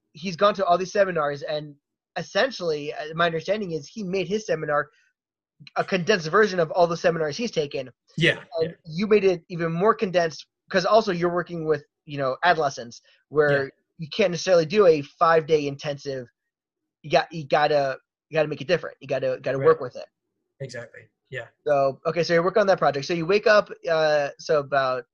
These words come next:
Speaker 1: you know, six, uh, and you do your whatever
Speaker 2: So
Speaker 1: morning
Speaker 2: I shouldn't say s-, it really depends on, on
Speaker 1: On the
Speaker 2: what
Speaker 1: day.
Speaker 2: projects we're doing, because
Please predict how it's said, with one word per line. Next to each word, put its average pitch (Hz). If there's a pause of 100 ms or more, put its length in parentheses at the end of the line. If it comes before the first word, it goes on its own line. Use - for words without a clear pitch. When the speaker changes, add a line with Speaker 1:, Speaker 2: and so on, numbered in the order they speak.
(300)
Speaker 1:
you 170
know, 123
six, 196 (520)
uh, 143
and 139
you 143
do 131
your 135 (180)
whatever 156
Speaker 2:
So 147
Speaker 1:
morning 156
Speaker 2:
I 185
shouldn't 220
say 202
s-, -
it 185
really 185
depends 156 (100)
on, 143
on 143
Speaker 1:
On -
the 143
Speaker 2:
what 135
Speaker 1:
day. 127
Speaker 2:
projects 135
we're 135
doing, 131
because 131